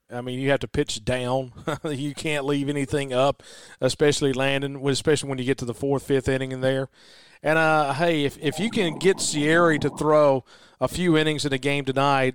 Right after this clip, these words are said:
then maybe you can back in Jurangelo a little bit in the Sunday game.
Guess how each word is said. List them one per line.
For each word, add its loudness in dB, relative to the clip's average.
then 0
maybe 2
you -4
can -4
back 0
in -2
Jurangelo 0
a -10
little -2
bit 0
in -12
the -8
Sunday -2
game. -4